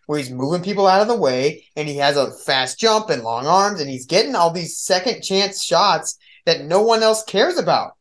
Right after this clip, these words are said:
It, it, it's like a free spin again on offense, and it's incredible every time. The best rebounder on the team, I think.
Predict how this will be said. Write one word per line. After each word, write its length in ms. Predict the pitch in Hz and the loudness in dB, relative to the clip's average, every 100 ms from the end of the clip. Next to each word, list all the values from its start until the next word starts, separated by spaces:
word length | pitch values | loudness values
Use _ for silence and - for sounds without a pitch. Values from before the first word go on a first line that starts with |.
| _ | _
It, 220 | 175 202 202 | -2 0 2
it, 180 | 214 - | 0 0
it's 160 | 202 | -2
like 100 | 233 | 0
a 100 | 226 | 0
free 840 | - - - 180 208 240 240 233 226 - | -2 -6 -12 -4 -2 -2 -6 -8 -12 -8
spin 460 | - - - 196 | -4 -2 2 2
again 440 | 254 - 131 107 107 | 4 0 -4 -6 -6
on 220 | 135 147 | -4 -2
offense, 560 | 131 175 - 107 85 - | 2 2 0 -4 -4 -8
and 160 | 147 | -6
it's 140 | 143 156 | -6 -8
incredible 680 | 135 - 170 147 90 - _ - | -6 0 2 2 -4 -12 _ -6
every 240 | 135 139 | -4 -4
time. 300 | 131 139 117 - _ _ | -4 -4 -4 -8 _ _
The 80 | 160 | 0
best 300 | 175 196 202 | 4 2 2
rebounder 440 | 175 165 139 131 | -4 -2 0 -2
on 80 | 120 | -4
the 80 | 110 | -8
team, 340 | 110 131 113 101 | -10 -8 -8 -6
I 160 | 135 | -4
think. 440 | 143 - 107 117 | -4 -8 -14 -14